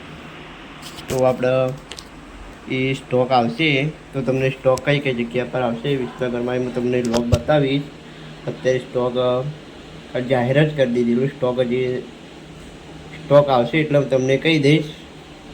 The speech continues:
એ ખાલી જાહેર જ કર્યું અમે એટલા માટે. તો સ્ટોક લગભગ આવી જશે, સાત કે દસ દિવસમાં આવી જશે સ્ટોક. એજન્સી, જેને પણ એજન્સી લીધેલી હોય ને,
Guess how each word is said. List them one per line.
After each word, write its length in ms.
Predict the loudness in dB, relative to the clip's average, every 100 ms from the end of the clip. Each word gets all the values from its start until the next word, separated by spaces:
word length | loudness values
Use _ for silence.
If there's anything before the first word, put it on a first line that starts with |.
| -8
એ 100 | -6
ખાલી 520 | -2 0 2 2 2 -2 -8 -18 -2
જાહેર 400 | 2 4 4 4
જ 180 | 2 -2
કર્યું 380 | 0 0 2 2
અમે 160 | 2 -2
એટલા 800 | -4 -10 -18 -18 -18 -8 -2 0
માટે. 260 | 0 -2 -8 -10 -14 -18 -18 -18 -18 -18 -18 -16 -16 -18 -18 -6
તો 80 | -2
સ્ટોક 340 | 0 4 4 4
લગભગ 420 | 2 2 2 2 4
આવી 220 | 4 4
જશે, 360 | 2 2 -2
સાત 480 | -2 -6 -4 0 0 -2
કે 100 | -2
દસ 200 | 0 -2 -2
દિવસમાં 520 | -4 -4 -2 -2 -2 -4 -10 -20 -14 0
આવી 140 | 2 2
જશે 340 | 2 -2 -6
સ્ટોક. 260 | -6 -6 -6 -8 -18 -18 -20 -18 -2
એજન્સી, 420 | 0 4 2 2
જેને 260 | 0 2 2
પણ 200 | 4 4
એજન્સી 360 | 4 2 2 0
લીધેલી 440 | 0 2 2 4
હોય 160 | 4
ને, 120 | 4